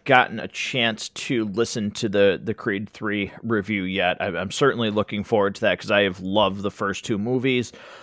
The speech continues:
Um, I, I'm a big fan of the Rocky movies, and then Creed, I think, was, you know, Creed one and two, I actually really, really enjoyed. So I'm certainly looking forward to seeing three. Um, it was,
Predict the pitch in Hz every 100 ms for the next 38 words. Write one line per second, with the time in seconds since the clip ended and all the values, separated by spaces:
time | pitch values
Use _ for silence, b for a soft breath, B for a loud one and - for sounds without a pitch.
0 | B B 90 92 92 85 82 - - -
1 | _ _ _ _ _ - 127 143 160 127
2 | 123 107 123 110 107 104 98 98 117 107
3 | 107 107 104 104 95 95 - 113 107 101
4 | 95 101 90 - 92 87 - - - 117
5 | 92 139 120 113 104 98 117 95 92 90
6 | - 87 87 _ _ 104 98 107 107 101
7 | 92 101 95 87 90 - 110 98 92 110
8 | 98 - 170 120 110 107 110 101 117 101
9 | 98 - - 110 92 90 - - 104 104
10 | 92 92 b b b b - 98 95 90
11 | 85 80 _ _ _ _ _ _ _ _
12 | - 151 147 123 -